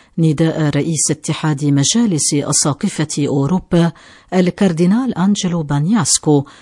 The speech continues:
للصلاة من أجل ضحايا الوباء، وذلك بدءاً من أربعاء الرماد وطيلة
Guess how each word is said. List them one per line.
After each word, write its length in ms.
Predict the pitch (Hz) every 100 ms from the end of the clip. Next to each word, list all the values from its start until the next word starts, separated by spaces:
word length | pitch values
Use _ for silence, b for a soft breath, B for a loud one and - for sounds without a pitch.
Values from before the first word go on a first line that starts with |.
| B -
للصلاة 800 | 160 - - 135 175 - 180 170 B B -
من 240 | 190 180
أجل 560 | 185 - 170 170 160 156
ضحايا 500 | 160 - 262 196 151
الوباء، 640 | 139 139 139 151 143 -
وذلك 680 | 175 151 139 226 160 139 -
بدءاً 500 | 139 135 151 - 165
من 420 | 220 240 156 147
أربعاء 640 | 151 151 143 143 185 160
الرماد 680 | 147 139 135 165 190 185 190 B B B -
وطيلة 920 | 170 151 - 240 143 139 156 139